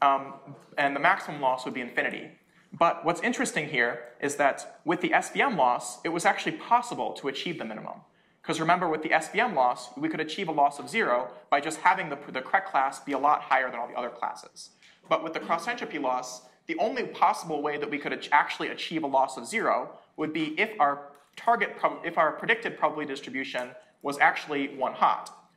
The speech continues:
And if our, the only way we'd actually get zero is if our, our predicted and target probability distributions were actually the same. But because our predicted probability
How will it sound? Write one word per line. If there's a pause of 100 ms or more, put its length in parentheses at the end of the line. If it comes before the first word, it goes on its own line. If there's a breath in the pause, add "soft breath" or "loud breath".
And (200)
if
our, (180)
the
only
way
we'd
actually
get (100)
zero (120)
is
if
our, (160)
our (120)
predicted
and (120)
target
probability
distributions (380 soft breath)
were
actually
the
same. (460 soft breath)
But (140)
because (100)
our (100)
predicted
probability